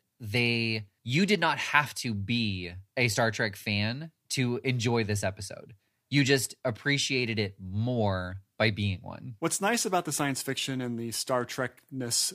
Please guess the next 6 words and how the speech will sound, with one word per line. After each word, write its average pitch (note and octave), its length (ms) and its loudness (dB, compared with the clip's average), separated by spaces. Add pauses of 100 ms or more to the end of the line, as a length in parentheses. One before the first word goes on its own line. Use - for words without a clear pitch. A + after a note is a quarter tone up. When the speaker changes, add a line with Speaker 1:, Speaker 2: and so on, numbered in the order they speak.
Speaker 2:
of, A#2+ 340 -8 (160)
of A2+ 460 -8
Lower A#2 240 -6
Decks A2 480 -6 (460)
is C#3 160 -2
that D3 320 4